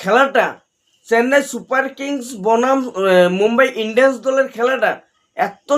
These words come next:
সুন্দর লাগছে, মানে কি বলবো তোমাদেরকে, খুব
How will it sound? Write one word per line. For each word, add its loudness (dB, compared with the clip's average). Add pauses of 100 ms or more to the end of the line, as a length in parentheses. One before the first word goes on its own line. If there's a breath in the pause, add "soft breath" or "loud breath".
(120)
সুন্দর 2 (120)
লাগছে, -4 (440 soft breath)
মানে 2 (200)
কি 0 (120)
বলবো 6
তোমাদেরকে, -4 (120)
খুব -6